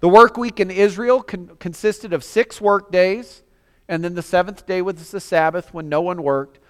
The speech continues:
So on average, a workman received six denarii a week for his work. And so a talent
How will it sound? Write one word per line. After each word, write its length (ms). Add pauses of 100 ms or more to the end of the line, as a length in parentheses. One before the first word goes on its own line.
(120)
So 160
on 200
average, 560
a 60
workman 520
received 640
six 360
denarii 520
a 80
week 380
for 160
his 220
work. 320 (1400)
And 100
so 180
a 60
talent 760